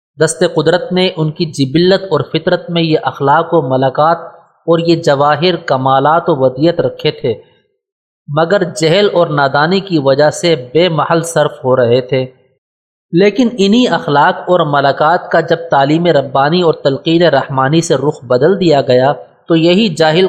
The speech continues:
قوم جو عملاً درندوں سے بھی بدتر تھی، وہ ملائکہ سے بھی افضل اور بہتر ہو گئی، اور یہی قوم جو قتل و غارت گری میں مبتلا تھی، جب راہ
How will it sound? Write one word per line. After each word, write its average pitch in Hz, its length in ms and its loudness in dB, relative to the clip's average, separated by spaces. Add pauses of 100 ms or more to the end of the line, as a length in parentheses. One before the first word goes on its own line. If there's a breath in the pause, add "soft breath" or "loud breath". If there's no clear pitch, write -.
قوم 196 340 0
جو 151 200 2
عملاً 175 400 0
درندوں 165 380 2
سے 190 140 -4
بھی 170 120 0
بدتر 156 360 -4
تھی، 180 320 -6 (380 loud breath)
وہ 170 180 0
ملائکہ 151 500 0
سے 190 160 -2
بھی 185 200 -2
افضل 156 340 -2
اور 147 80 2
بہتر 135 400 0
ہو 127 260 -2
گئی، 143 200 0 (140)
اور - 360 -4
یہی 165 320 0
قوم 240 360 0
جو 214 120 2
قتل 180 320 -4
و 180 60 2
غارت 156 440 0
گری 165 180 2
میں 175 120 0
مبتلا 143 460 0
تھی، 165 300 -6 (360 soft breath)
جب 156 260 0
راہ 151 280 0